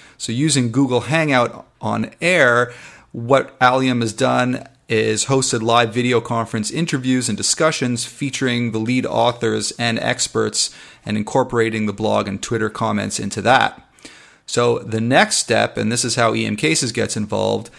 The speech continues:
is to extend the discussion to reach what we're now calling Journal Jam on E M Cases.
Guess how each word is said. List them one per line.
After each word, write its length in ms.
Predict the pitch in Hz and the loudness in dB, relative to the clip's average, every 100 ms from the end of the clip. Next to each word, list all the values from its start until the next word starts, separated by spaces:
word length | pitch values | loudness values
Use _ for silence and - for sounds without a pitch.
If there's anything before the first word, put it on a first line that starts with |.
| - - _ - | -20 -20 _ -4
is 380 | 113 110 110 - | 0 2 0 -4
to 200 | - 117 | -2 -2
extend 420 | 110 - 143 139 | 0 0 2 2
the 60 | 127 | -2
discussion 840 | 120 - 123 120 127 117 117 113 - _ - | -2 0 0 0 -2 -2 -4 -8 -14 _ -10
to 180 | - 107 | -6 -2
reach 540 | 120 131 127 - - - | 0 0 0 -4 -6 -4
what 120 | 123 | -2
we're 120 | 117 | 0
now 200 | 117 127 | 2 2
calling 560 | 120 120 117 113 110 107 | 2 2 2 0 -2 -4
Journal 400 | 104 120 123 110 | 0 2 2 0
Jam 540 | 98 104 101 98 98 - | -2 -2 -2 -4 -8 -8
on 240 | 107 101 | -6 -4
E 100 | 110 | -4
M 140 | 107 98 | -4 0
Cases. 560 | 139 147 - 90 - | 2 2 0 -6 -8